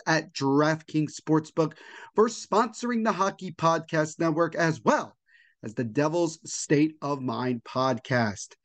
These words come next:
So the Devils kind of having a little bit more of a quiet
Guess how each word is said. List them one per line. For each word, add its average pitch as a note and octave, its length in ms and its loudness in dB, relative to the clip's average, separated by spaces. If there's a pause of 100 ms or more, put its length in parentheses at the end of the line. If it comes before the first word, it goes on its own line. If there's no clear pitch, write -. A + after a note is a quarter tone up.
(420)
So - 120 -2
the G3 100 4
Devils B3+ 580 0 (420)
kind F#4 200 4
of G4 80 2
having E4 200 2
a D4+ 60 0
little C4+ 260 -6
bit C4 120 -4
more B3+ 220 4
of A#3 80 -4
a A3+ 160 -4 (220)
quiet A#3 420 2